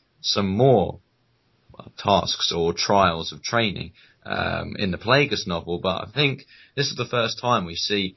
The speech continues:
obviously, Dooku sparring with him, and now Savage trying to utilize the Force in the world of Star Wars. And it was really, really just, it was, it was fascinating. Um,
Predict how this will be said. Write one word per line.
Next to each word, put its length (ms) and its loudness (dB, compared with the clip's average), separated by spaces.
obviously, 300 -8
Dooku 380 -4
sparring 520 2
with 180 -4
him, 240 -6
and 220 -4
now 400 -2
Savage 640 -2
trying 440 0
to 140 -8
utilize 1040 -2
the 100 -12
Force 640 -2
in 460 -4
the 340 -6
world 280 0
of 100 -2
Star 300 4
Wars. 180 2
And 80 4
it 20 6
was 160 4
really, 300 8
really 440 4
just, 420 0
it 100 0
was, 160 0
it 60 2
was 180 2
fascinating. 720 -2
Um, 420 -2